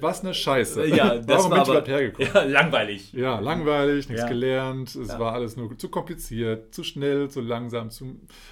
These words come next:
Speaker 1: leise, zu laut, zu was weiß ich.
Speaker 2: Ja.
Speaker 1: Ja.
Speaker 2: Ja. Und eine zweite Sache ist, äh, wir bewegen uns ja alle irgendwie auf sozialen Medien und,
Speaker 1: Mhm.
Speaker 2: äh, es gibt, äh, auf Facebook eine Gruppe, die heißt Teaching Swing Dance.
Speaker 1: Ja.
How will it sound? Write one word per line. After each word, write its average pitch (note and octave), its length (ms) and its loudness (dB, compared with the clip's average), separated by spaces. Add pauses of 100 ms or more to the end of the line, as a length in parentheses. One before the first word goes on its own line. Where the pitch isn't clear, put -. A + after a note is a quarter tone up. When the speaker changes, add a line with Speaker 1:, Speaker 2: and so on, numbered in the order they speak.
(100)
Speaker 1:
leise, D3 320 0
zu - 100 -10
laut, C3 300 0
zu A2 100 -6
was A2+ 180 -4
weiß G2+ 180 -6
ich. - 320 -12
Speaker 2:
Ja. A#2+ 320 -4 (220)
Speaker 1:
Ja. A#2 100 -20 (260)
Speaker 2:
Ja. - 240 -12 (380)
Und G#3 120 4
eine A#3 120 4
zweite D4 280 0
Sache B2+ 400 -4 (300)
ist, F3 340 -4
äh, D#3 520 4
wir D#3 120 -2
bewegen F3 240 -2
uns F3+ 100 -2
ja D#3 120 0
alle F3 100 -2
irgendwie E3+ 240 -2
auf C#3+ 140 2
sozialen C#3 420 -6
Medien C#3+ 580 -6
und, A#2+ 400 -4
Speaker 1:
Mhm. B2+ 80 -4
Speaker 2:
äh, A#2+ 220 0
es A#2+ 160 -8
gibt, - 340 -6
äh, B2+ 180 0
auf A#2 440 -4
Facebook G2 840 -8
eine A2 240 -6
Gruppe, C3+ 260 -6
die A#2+ 80 0
heißt A#2+ 220 -2
Teaching D3+ 420 -8
Swing D3 300 -6
Dance. E2 460 -14
Speaker 1:
Ja. C#3 160 -8